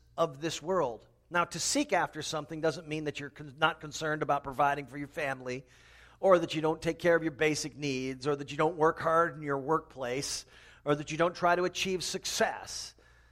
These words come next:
To, to seek after these things means they define us. They are our life source.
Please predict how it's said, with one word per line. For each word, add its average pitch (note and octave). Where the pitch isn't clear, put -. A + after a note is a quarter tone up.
To, G3
to G#3+
seek -
after C#3+
these B2
things B2+
means C3+
they A3+
define D#3+
us. -
They -
are E3
our C3
life A#2+
source. -